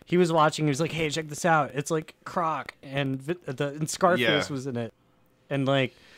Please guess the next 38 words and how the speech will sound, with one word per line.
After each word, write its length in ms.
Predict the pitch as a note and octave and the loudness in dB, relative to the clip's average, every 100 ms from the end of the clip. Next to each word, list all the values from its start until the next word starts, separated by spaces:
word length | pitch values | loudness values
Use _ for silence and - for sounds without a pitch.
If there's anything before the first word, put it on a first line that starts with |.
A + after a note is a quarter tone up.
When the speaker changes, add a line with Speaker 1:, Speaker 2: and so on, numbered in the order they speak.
| - | -12
Speaker 1:
There's 160 | - D3 | -6 -2
a, 100 | E3 | 0
there 120 | D3 | 0
was 100 | D3+ | 2
a 40 | D3+ | 4
lot 160 | E3 | 2
of 80 | D#3+ | 2
characters 400 | F3+ F3+ D#3 C3+ | 4 4 4 -2
that 80 | C#3 | 0
were 100 | C#3 | 4
all 100 | D3 | 4
just 260 | C#3+ D#3 - | 2 -4 -2
in 100 | F#3 | 0
it 340 | E3 - D3 C#3 | 0 -2 -10 -4
back 220 | D#3 D3+ | -4 -4
to 100 | E3 | -2
back, 280 | E3+ D3 B2+ | 0 0 -2
and 100 | C3 | -4
I 40 | |
was 120 | C3+ C3+ | -4 -6
like, 120 | C#3 | 0
"That, 120 | E3+ | 4
Speaker 2:
Well, 140 | D3+ | 4
Speaker 1:
that 160 | D3+ F3+ | 4 2
was 80 | E3+ | 2
Speaker 2:
c-, 40 | - | -4
Speaker 1:
pretty 200 | E3+ D#3 | -4 0
Speaker 2:
isn't 140 | D3+ | 2
Speaker 1:
cool." 80 | D#3 | 4
Speaker 2:
it 60 | C#3 | 4
doing, 260 | D3+ D3 | 2 2
like, 180 | C#3+ C3+ | 2 2
a 520 | B2+ A#2+ A#2 A#2 A2+ G#2+ | 2 4 4 4 2 -2
kinda 280 | C3 A#2 G#2 | -2 -2 -2
flash 400 | - A#2 A2+ - | -4 -2 -2 -2
forward 420 | A#2+ A#2 A2 G2 | -2 0 0 -2
Batman 680 | G#2+ A2+ A#2 A#2 A2 A2 A2 | -2 -2 -2 -4 -4 -4 -4
thing? 420 | A#2 A#2 A2+ A2 | -4 -4 -4 -6